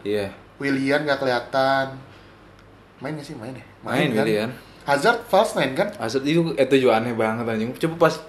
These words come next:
Speaker 1: pas lihat pas si Higuain masuk, Hazard jadi sayap kiri.
Speaker 2: Lebih ini ya?
Speaker 1: Lebih,
Speaker 2: Lebih
Speaker 1: lebih
Speaker 2: membahayakan, ya.
Speaker 1: Anjir, anjir.
Speaker 2: Kenapa mainin, kenapa nggak Giroud apa Higuain gitu?
Speaker 1: Itu Gi-, kalau gua,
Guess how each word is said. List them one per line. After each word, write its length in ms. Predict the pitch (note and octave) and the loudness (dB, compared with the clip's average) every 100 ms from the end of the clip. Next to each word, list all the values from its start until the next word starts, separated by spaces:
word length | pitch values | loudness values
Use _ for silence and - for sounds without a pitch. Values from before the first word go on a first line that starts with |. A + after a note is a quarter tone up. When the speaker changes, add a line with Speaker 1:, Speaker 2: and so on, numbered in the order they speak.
| - | -4
Speaker 1:
pas 100 | C#3 | 0
lihat 300 | C3+ C3 - | 4 2 0
pas 240 | C3 - - - - - - | -8 -8 -16 -20 -20 -20 -20
si 200 | - B2 | -8 -2
Higuain 300 | B2 A#2 A#2+ | 0 2 2
masuk, 380 | A#2 G#2 E3 E3 | 2 0 0 0
Hazard 280 | B2+ B2 A#2+ | -2 0 2
jadi 160 | A#2 | 0
sayap 200 | A#2 A#2+ | 2 0
kiri. 280 | A#2+ C3 F#3 | 2 2 4
Speaker 2:
Lebih 280 | E3 D#3 D#3 F#3 | 4 4 6 6
ini 120 | G3 | 4
ya? 100 | E3+ | 4
Speaker 1:
Lebih, 180 | F3 G3 | 4 2
Speaker 2:
Lebih 240 | F#3 - A3 | 0 -4 -2
Speaker 1:
lebih 200 | D#3+ F3+ | 2 2
Speaker 2:
membahayakan, 600 | E3+ - - A#2+ B2 B2+ B2 | 4 4 4 0 -4 -8 -8
ya. 160 | B2 A#2 A#2+ - - | -8 -8 -8 -12 -12
Speaker 1:
Anjir, 480 | E3 E3 C3+ C#3+ D3+ C#3 | -8 -6 -6 -6 -4 -4
anjir. 240 | A2+ A2+ A2+ | -4 -6 -6
Speaker 2:
Kenapa 300 | - C3+ C3+ | -2 -2 0
mainin, 400 | C3+ C#3 C3+ C3+ C3 - | -2 -2 -2 -6 -10 -16
kenapa 240 | - E3 E3+ | -10 -10 -4
nggak 160 | G3 | -4
Giroud 340 | A#2+ A#2+ A#2+ C3 | -4 -4 -4 -4
apa 160 | C3 | -6
Higuain 480 | B2+ B2+ A#2+ G#2+ A2 | -6 -8 -8 -8 -10
gitu? 220 | A#2+ B2+ - | -14 -14 -6
Speaker 1:
Itu 180 | D3 C#3 C3 | -4 -2 -4
Gi-, 180 | B2+ | -4
kalau 240 | C3 C#3 D3 | 2 4 6
gua, 160 | F3 | 6